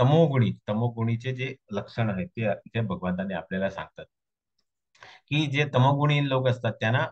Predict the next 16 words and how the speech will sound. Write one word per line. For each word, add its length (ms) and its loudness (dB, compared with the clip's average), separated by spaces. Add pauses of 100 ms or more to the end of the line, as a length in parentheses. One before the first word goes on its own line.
(140)
प्रमाद, 400 4
त्यांचे 400 -8 (100)
आळस 360 2 (120)
असतात, 260 -2
निद्रा 520 6 (360)
असं 440 0 (180)
म्हटलं 300 4
गेलं 180 4
की, 400 -6
अ, 140 0
पाच 400 2
ते 260 0
सहा 300 -2
तास 320 -2
ही 80 -4
निद्रा 420 0